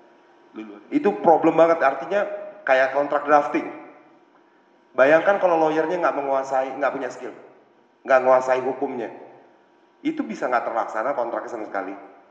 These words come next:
Speaker 2: Walaupun mungkin brandingnya keren banget, gitu,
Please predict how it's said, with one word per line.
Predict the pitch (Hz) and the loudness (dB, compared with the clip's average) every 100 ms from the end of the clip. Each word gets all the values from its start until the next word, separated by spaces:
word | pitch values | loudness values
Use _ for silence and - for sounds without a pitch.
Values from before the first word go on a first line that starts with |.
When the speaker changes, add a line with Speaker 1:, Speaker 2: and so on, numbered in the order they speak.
| _ _ - - _ _ - | _ _ -20 -20 _ _ 4
Speaker 2:
Walaupun | 117 120 175 196 | 6 6 4 2
mungkin | 160 101 120 | 0 -2 -6
brandingnya | 113 107 151 170 | -6 -4 -4 -2
keren | 113 101 | -4 -2
banget, | 101 127 104 - - - - _ _ _ _ _ _ _ 104 | -2 -2 -6 -10 -18 -20 -20 _ _ _ _ _ _ _ -6
gitu, | 107 | -4